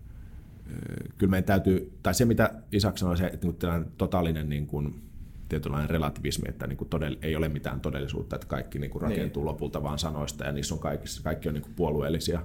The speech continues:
Speaker 2: Eihän se loppujen lopuksi ihan näin
Speaker 1: No
Speaker 2: ole.
Speaker 1: ei, ei,
Speaker 2: Niin.
Speaker 1: ja, ja tavallaan se on, se on hyödyllinen ajatus, jos haluaa niin kun lähteä niin kun, tota, penkomaan syvemmälle, mut sit
Speaker 2: Niin.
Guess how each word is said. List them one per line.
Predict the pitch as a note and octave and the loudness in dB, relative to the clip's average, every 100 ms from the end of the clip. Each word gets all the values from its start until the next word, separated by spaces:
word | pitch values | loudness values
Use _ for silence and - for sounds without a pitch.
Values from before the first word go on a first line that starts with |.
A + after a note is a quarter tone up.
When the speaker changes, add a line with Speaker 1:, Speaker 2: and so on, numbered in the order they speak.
| - | -6
Speaker 2:
Eihän | - | -4
se | A2 | 0
loppujen | A#2 A2 | 0 0
lopuksi | G#2+ - | -2 4
ihan | G2 F#2+ | 6 6
näin | F2 D2+ A2+ | 4 4 8
Speaker 1:
No | A#2 | 10
Speaker 2:
ole. | |
Speaker 1:
ei, | B2 B2 A#2+ | 12 12 12
ei, | A#2+ A2 | 10 10
Speaker 2:
Niin. | F#2 A2 | 6 4
Speaker 1:
ja, | A2+ G#2 | 6 6
ja | A2+ | 6
tavallaan | A#2 A2 G#2 | 8 8 8
se | |
on, | A#2+ | 6
se | A2 | 6
on | A#2 | 8
hyödyllinen | C3+ B2 G#2+ G#2 | 10 10 8 8
ajatus, | G#2 F#2 - - G2 | 6 6 0 -4 2
jos | F2+ | 4
haluaa | F#2+ F#2+ | 6 6
niin | F#2 | 4
kun | F#2+ | 4
lähteä | F#2 - F2 | 2 2 0
niin | F2 | 2
kun, | F#2 F2+ - - - - - - - - - - - - - - - | 2 2 0 -14 -16 -16 -18 -18 -16 -16 -16 -18 -14 -14 -14 -14 -2
tota, | E2+ - D#2+ D#2 - - - - - - - - | -2 0 0 0 -2 -16 -16 -16 -14 -14 -16 -2
penkomaan | - F#2+ F2+ F2 E2+ | 4 6 6 4 6
syvemmälle, | A2 F2+ C#2+ D2 F2+ | 6 4 2 0 2
mut | F#2 - | 2 4
sit | G#2 | 2
Speaker 2:
Niin. | F#2 | 0